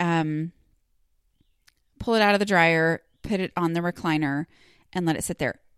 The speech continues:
which I did for years. And I'll t-, and I, as I always say, you don't have to fold right out of the dryer to make laundry day work, to make laundry day be completely done and finished and not an ongoing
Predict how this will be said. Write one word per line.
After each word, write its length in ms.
which 500
I 160
did 240
for 180
years. 540
And 160
I'll 100
t-, 160
and 140
I, 160
as 140
I 100
always 220
say, 400
you 180
don't 240
have 300
to 80
fold 460
right 220
out 140
of 60
the 60
dryer 520
to 140
make 200
laundry 300
day 140
work, 420
to 120
make 380
laundry 380
day 160
be 160
completely 640
done 280
and 220
finished 460
and 160
not 320
an 160
ongoing 800